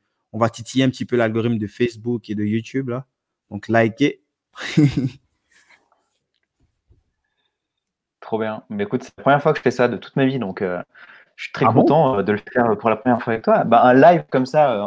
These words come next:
Speaker 2: en direct sur plein de plateformes en... Sur plein de plateformes, c'est la première fois que je fais ça.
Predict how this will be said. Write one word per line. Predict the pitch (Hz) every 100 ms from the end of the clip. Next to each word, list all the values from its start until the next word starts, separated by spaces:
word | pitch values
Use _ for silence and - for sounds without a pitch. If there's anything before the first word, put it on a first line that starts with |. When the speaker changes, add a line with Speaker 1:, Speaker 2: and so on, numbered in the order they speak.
| 98
Speaker 2:
en | 117
direct | 117 135 -
sur | 117
plein | - 135
de |
plateformes | 127 127 - 131
en... | 117 104 101 95 - - - - _ _ -
Sur | -
plein | - 120
de |
plateformes, | 117 107 - 180 123
c'est | -
la | -
première | - -
fois | -
que |
je | -
fais | -
ça. | -